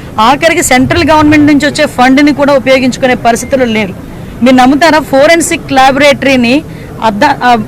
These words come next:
ఐదు సంవత్సరాల్లో కూడా అలా మొండి గోడలతోనే ఉంది. మళ్ళీ ఈరోజు మేము వచ్చే దానికి రెండు వందల కోట్లు, దగ్గర రెండు వందల నలభై ఏడు కోట్లు అనుకోండి, టూ ఫార్టీ సెవెన్ క్రోర్స్ దానికి, ఆ,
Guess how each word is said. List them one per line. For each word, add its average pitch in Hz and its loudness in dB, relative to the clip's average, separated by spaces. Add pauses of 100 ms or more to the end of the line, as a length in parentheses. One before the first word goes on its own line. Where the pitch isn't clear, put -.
(140)
ఐదు 294 2
సంవత్సరాల్లో 311 0
కూడా 277 2
అలా 269 4
మొండి 262 4
గోడలతోనే 277 2
ఉంది. 190 -4 (480)
మళ్ళీ 240 2
ఈరోజు 311 2
మేము 302 2
వచ్చే 269 -2
దానికి 277 0
రెండు 262 2
వందల 269 2
కోట్లు, 277 -2
దగ్గర 254 0
రెండు 247 0
వందల 254 0
నలభై 233 0
ఏడు 220 -4
కోట్లు 247 0
అనుకోండి, 196 -4
టూ 247 -4
ఫార్టీ 233 -2
సెవెన్ 240 -2
క్రోర్స్ 254 0 (580)
దానికి, 240 0 (140)
ఆ, 220 2